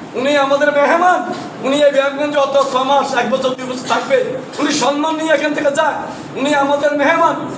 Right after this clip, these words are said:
আমরা ওনার সাথে কোনো কাজ করতে চাই না। আমাদের উপরে কেন এই অত্যাচারগুলি হচ্ছে আপনাদের মাধ্যমে আমরা জানতে চাই। উনি পৌর প্রশাসক হিসাবে নিয়োজিত আছেন,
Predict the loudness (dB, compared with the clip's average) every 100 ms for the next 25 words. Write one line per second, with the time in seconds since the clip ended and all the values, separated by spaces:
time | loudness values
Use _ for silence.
0 | -6 -2 2 2 0 0 0 0 -2 -2
1 | 0 0 -2 -4 -4 0 0 0 -4 -6
2 | -10 -10 -2 0 0 0 0 0 0 2
3 | 2 2 -4 -8 -6 0 2 2 0 0
4 | 2 0 2 0 0 -2 -2 -4 -6 -2
5 | -2 0 0 2 2 0 2 2 2 0
6 | -6 -4 0 0 0 -2 -2 -2 0 0
7 | -4 -8 -10 -2 -2 0 2 2 4 2
8 | 0 2 0 2 0 2 0 -2 -8 -8
9 | -2 -2 0 0 0 2 0